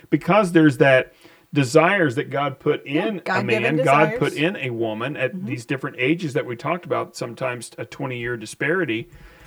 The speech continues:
Speaker 1: um, you're going to have to know that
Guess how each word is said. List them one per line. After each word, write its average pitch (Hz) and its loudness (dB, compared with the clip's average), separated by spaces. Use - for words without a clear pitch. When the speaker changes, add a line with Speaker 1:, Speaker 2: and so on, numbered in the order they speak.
Speaker 1:
um, 123 0
you're 139 4
going 160 2
to 156 -2
have 143 -6
to 151 -6
know 135 -2
that 123 -2